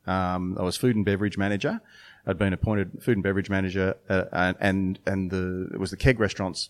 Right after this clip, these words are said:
at the time, and they brought out this thing called the Beer Passport. It was drink your way around the world, and the idea was to, to encourage loyalty and repeat business. So you'd, um, you'd get a beer, and they'd say, "Oh, yeah, would you like to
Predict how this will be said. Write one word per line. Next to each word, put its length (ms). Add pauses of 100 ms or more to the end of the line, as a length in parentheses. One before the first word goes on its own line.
at 120
the 60
time, 360
and 100
they 100
brought 200
out 100
this 120
thing 120
called 220
the 60
Beer 200
Passport. 520
It 40
was 120
drink 260
your 80
way 160
around 280
the 40
world, 320
and 100
the 60
idea 220
was 240
to, 180
to 160
encourage 420
loyalty 380
and 100
repeat 300
business. 300
So 240 (420)
you'd, 320
um, 340
you'd 280
get 140
a 20
beer, 240
and 100
they'd 60
say, 100
"Oh, 160
yeah, 140
would 180
you 60
like 180
to 320